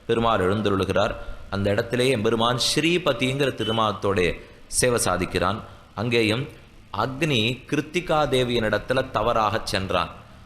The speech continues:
அந்த குற்றத்தை போக்கிக்கிறதுக்காக "அக்னிர்னஃப் பாத் கிருத்திகா" என்கிற பஞ்சாதியிலே இந்த கதை சொல்லப்பட்டிருக்கு சாஸ்திரம்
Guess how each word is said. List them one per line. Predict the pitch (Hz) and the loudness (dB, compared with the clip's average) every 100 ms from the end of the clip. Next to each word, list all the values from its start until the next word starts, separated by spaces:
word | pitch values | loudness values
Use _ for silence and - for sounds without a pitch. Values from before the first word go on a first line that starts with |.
| - | -8
அந்த | 107 123 120 | -4 -2 -2
குற்றத்தை | - 135 - 175 151 | -2 -6 -4 -2 -4
போக்கிக்கிறதுக்காக | 120 135 135 127 120 107 110 117 104 | -2 -2 -2 -4 -6 -6 -4 -4 -2
"அக்னிர்னஃப் | 113 117 127 127 123 123 - | -4 -4 -4 -4 -2 -4 -4
பாத் | - 117 110 - | 0 0 0 -4
கிருத்திகா" | 113 - 110 110 107 101 92 - - - - | -6 -4 -6 0 2 2 0 -6 -18 -20 -4
என்கிற | 110 113 107 | 0 2 2
பஞ்சாதியிலே | 101 104 120 120 110 113 127 | 0 0 2 2 2 2 2
இந்த | 113 - | 0 0
கதை | 110 131 | 0 2
சொல்லப்பட்டிருக்கு | 120 113 107 107 107 104 127 | 2 0 2 0 0 -2 0
சாஸ்திரம் | 104 107 - 135 | 0 0 0 -2